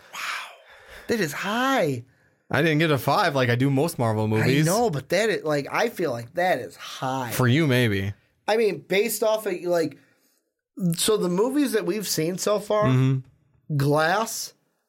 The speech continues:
Speaker 1: Alita Battle Angel, How to Train Your Dragon, and now Captain Marvel,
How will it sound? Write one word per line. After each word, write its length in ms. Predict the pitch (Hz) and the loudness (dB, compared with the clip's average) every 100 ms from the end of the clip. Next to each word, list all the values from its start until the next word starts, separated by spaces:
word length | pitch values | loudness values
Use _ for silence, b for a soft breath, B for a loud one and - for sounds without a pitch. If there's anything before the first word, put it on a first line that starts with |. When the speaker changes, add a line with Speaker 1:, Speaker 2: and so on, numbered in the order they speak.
| _ | _
Speaker 1:
Alita 420 | 156 147 160 202 | -2 0 2 0
Battle 360 | 180 175 170 151 | 0 2 2 2
Angel, 600 | 147 151 143 147 147 147 _ _ _ _ _ | 0 0 0 0 0 -4 _ _ _ _ _
How 240 | - 160 | -4 0
to 100 | 170 | 0
Train 280 | 165 175 165 | 0 -2 0
Your 120 | 156 | 0
Dragon, 600 | 135 143 139 139 135 131 131 | 0 0 2 0 -2 -4 -4
and 140 | 147 | -2
now 180 | 139 147 | 0 0
Captain 480 | 151 160 156 151 139 | -2 -2 -2 -2 -2
Marvel, 580 | 123 135 147 180 202 | 0 -2 0 0 -2